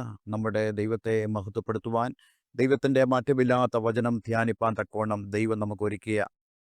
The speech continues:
നല്ല സമയത്തിനായി ഞാൻ ദൈവത്തിന് സ്തോത്രം ചെയ്യുന്നു. ഈ കഴിഞ്ഞ ദിവസങ്ങളൊക്കെ നമ്മൾ യാക്കോബിൻ്റെ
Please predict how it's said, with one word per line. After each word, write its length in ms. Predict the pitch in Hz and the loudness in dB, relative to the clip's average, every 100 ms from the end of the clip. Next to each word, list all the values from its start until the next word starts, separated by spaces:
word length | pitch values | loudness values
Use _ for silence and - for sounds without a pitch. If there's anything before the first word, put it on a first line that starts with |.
| _ | _
നല്ല 360 | 113 123 127 82 - | 0 4 2 0 -6
സമയത്തിനായി 680 | 107 110 104 107 104 104 104 98 98 | -4 -4 -4 -2 2 2 0 -6 -10
ഞാൻ 100 | 98 101 | -4 -4
ദൈവത്തിന് 380 | 98 98 98 98 | -4 -4 -6 -4
സ്തോത്രം 380 | 107 98 98 98 | 0 0 -2 -6
ചെയ്യുന്നു. 260 | 101 95 92 95 127 | -6 -4 -6 -4 -2
ഈ 80 | 135 | 2
കഴിഞ്ഞ 180 | 131 135 | 2 2
ദിവസങ്ങളൊക്കെ 520 | 127 - 127 120 123 120 | 0 0 0 0 0 -2
നമ്മൾ 200 | 117 117 131 _ _ _ _ _ | 0 0 -2 _ _ _ _ _
യാക്കോബിൻ്റെ 760 | 110 131 - 165 156 165 156 | 4 4 4 2 2 2 0